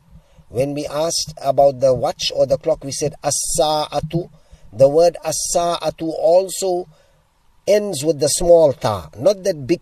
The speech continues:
ta that resemble the ba and the tha, but a small ta where we tie both the ends of the ta.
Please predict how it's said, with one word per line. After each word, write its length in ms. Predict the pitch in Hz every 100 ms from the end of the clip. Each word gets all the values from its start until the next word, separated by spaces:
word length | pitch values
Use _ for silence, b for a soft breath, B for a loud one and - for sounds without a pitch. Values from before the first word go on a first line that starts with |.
| _
ta 240 | 170 160 151
that 180 | 143
resemble 560 | 127 143 131 151 151 147
the 140 | 135
ba 380 | 120 127 139 143
and 180 | 131 127
the 80 | 117
tha, 380 | - 170 175 202 _ b b b -
but 180 | 139
a 80 | -
small 500 | - - 208 208 196
ta 280 | - 170 170
where 260 | 151 170 165
we 140 | 160
tie 380 | - 180 175 170
both 320 | 135 160 139
the 100 | 135
ends 340 | 131 143 131
of 180 | 117 104
the 80 | 107
ta. 300 | - 104 -